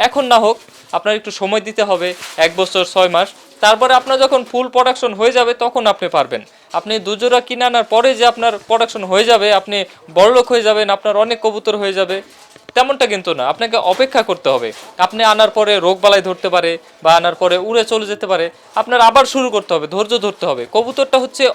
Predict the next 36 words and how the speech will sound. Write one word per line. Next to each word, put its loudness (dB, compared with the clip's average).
অল্প 0
পুঁজিতে -6
অধিক -4
আয় 0
বা 8
সংসারের 2
একটা -2
বাড়তি 4
আয়ের 6
একটি -10
মাধ্যম। 0
এটাকে 4
পেশা 2
হিসেবে 0
নিতে -2
পারেন 2
যদি -4
বাণিজ্যিক 2
আকারে 0
নেন, 0
এবং 2
যারা 6
শুরু -2
করবেন, 4
তারা 6
অবশ্যই 0
অভিজ্ঞ -2
খামারিদের 0
পরামর্শ 2
নিয়ে -6
শুরু -10
করবেন। -6
প্রতিবেদন 2
দেখেই 2
আগ্রহী 0
হয়ে, 2